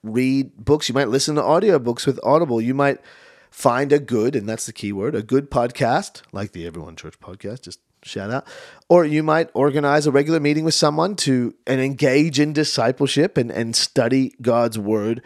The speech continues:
together. Uh, but this is really all about being active. Now, here's a, a big question. I want you to honestly think about this. Do you, Christian, actively study God's word?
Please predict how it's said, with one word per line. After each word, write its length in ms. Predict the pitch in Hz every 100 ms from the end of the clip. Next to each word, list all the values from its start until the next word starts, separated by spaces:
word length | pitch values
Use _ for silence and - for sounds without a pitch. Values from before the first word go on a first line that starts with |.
| _ -
together. 600 | 120 110 92 92 131 - - - _ _ -
Uh, 100 | 143
but 320 | 170 202 185
this 200 | 240 262
is 180 | 214 165 _
really 580 | 175 190 294 359 165 123
all 320 | - 185 226 262
about 360 | 151 113 98
being 260 | 117 117 113
active. 560 | - 101 - 85 57 - _ _ -
Now, 120 | 123
here's 300 | 123 214 196
a, 80 | 170
a 80 | 143
big 260 | 135 160 160
question. 400 | - 117 - 104
I 80 | 104
want 280 | 143 151
you 100 | 151
to 120 | 120 - _ _
honestly 420 | 135 156 170 - 139
think 200 | 131 107
about 260 | 95 87
this. 300 | - - - _ _ _ - 117
Do 300 | 165 247 262
you, 480 | 170 143 85 - _ -
Christian, 540 | - 101 - 95 95 - _ _ _ _ _ _
actively 840 | 156 180 - 214 180 190 196 190 _ -
study 720 | - - 117 104 98 92 - _
God's 340 | - 98 95 98
word? 400 | 92 92 90